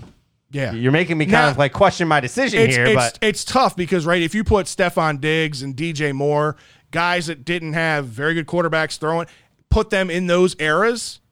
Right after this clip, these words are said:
Speaker 2: what could have they
Speaker 1: we're,
Speaker 2: done?
Speaker 1: we're, we're
Speaker 2: Yeah.
Speaker 1: talking something totally different here,
Speaker 2: Yeah.
Speaker 1: right? I don't think this is even a question, but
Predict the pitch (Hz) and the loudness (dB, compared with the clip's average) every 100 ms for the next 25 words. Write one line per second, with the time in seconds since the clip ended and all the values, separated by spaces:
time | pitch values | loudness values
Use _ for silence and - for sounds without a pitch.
0 | _ - 139 - 117 185 226 - 208 202 | _ 0 0 2 2 4 4 2 0 2
1 | 185 214 202 220 202 190 175 - 175 160 | 4 4 4 2 2 2 -4 -2 -2 -4
2 | 156 - 170 160 143 127 131 110 101 87 | -6 -2 0 0 -4 -6 -8 -10 -6 -4
3 | 104 131 139 151 151 165 156 156 139 143 | -4 -4 -2 -2 -4 -4 -6 -8 -8 -8
4 | 127 113 165 147 - 110 104 147 135 | -8 -4 0 0 -2 -10 -6 -4 -4